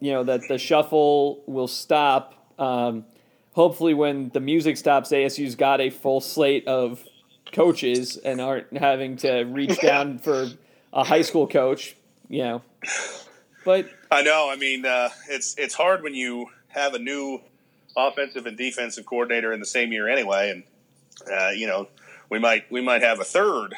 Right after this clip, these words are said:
Speaker 2: new coordinator in, in only two spots. So, yeah, it's not ideal. Um, hopefully that doesn't happen.
Speaker 1: Yeah.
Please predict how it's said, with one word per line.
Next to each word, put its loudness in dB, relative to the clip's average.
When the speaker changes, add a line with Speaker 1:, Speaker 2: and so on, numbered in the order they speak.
Speaker 2:
new -12
coordinator -8
in, -14
in -10
only -6
two -4
spots. 0
So, -4
yeah, 2
it's -4
not 0
ideal. -4
Um, -10
hopefully -6
that -4
doesn't -10
happen. -14
Speaker 1:
Yeah. -10